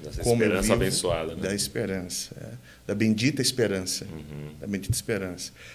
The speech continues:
Speaker 2: A forma como mudou também a forma como eu me relaciono com a criação.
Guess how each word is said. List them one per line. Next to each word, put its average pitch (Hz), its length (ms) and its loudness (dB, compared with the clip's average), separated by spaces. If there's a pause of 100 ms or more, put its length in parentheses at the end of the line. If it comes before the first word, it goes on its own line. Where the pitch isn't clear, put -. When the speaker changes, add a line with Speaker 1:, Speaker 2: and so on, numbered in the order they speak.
Speaker 2:
A 139 60 -2
forma 160 280 6
como 151 580 4 (160)
mudou 147 360 8
também 143 240 6
a 143 40 6
forma 135 360 2
como 139 240 2
eu 143 40 0
me 143 120 2
relaciono 139 600 4
com 147 140 -4
a 147 60 -2
criação. 151 440 0